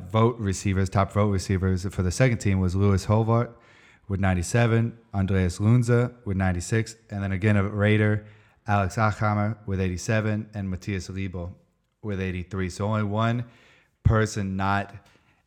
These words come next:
a Viking or Raider. And then also we had an honorable mention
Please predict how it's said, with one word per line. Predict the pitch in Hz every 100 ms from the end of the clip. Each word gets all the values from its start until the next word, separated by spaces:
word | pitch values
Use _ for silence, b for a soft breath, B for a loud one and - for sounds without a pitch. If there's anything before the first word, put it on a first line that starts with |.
| -
a | 98
Viking | 87 98 95 101
or | 95
Raider. | 92 98 101 98 92 B B B B
And | 110 110
then | 107
also | 107 - 110
we | 104
had | 98
an | 98
honorable | 98 95 90
mention | 92 98 92 104 98